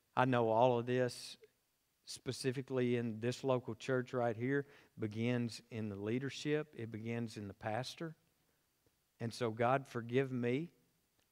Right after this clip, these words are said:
when I've not got it right, when I've failed at the very thing that I've stood here and preached today.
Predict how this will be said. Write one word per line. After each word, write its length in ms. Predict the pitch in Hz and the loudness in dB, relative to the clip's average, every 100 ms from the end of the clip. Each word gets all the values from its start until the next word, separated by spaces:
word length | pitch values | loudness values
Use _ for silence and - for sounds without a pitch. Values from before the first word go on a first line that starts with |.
| _ _ _ _ _ _ _ _ _ _ _ _ _ - | _ _ _ _ _ _ _ _ _ _ _ _ _ -6
when 140 | 117 110 | -2 0
I've 100 | 107 | -2
not 200 | 117 113 | -4 -2
got 160 | 110 | -4
it 80 | 92 | -4
right, 320 | 104 117 156 - _ _ _ _ _ _ _ _ _ _ _ _ _ _ _ _ - | -6 -4 -4 -8 _ _ _ _ _ _ _ _ _ _ _ _ _ _ _ _ -12
when 140 | 104 | -6
I've 160 | 104 - | -6 -6
failed 580 | - 117 135 147 143 - _ _ _ | -4 2 4 2 0 -6 _ _ _
at 140 | 110 - | -14 -8
the 80 | |
very 320 | 104 110 131 127 | -2 0 2 0
thing 320 | 131 131 127 | 0 0 2
that 140 | 120 | 2
I've 160 | 117 120 | 2 0
stood 260 | - 127 120 | -4 -4 -2
here 160 | 127 | -2
and 160 | 117 - | -2 -4
preached 440 | 139 135 139 - | -2 -2 -4 -12
today. 440 | 110 107 110 135 | -8 -2 0 0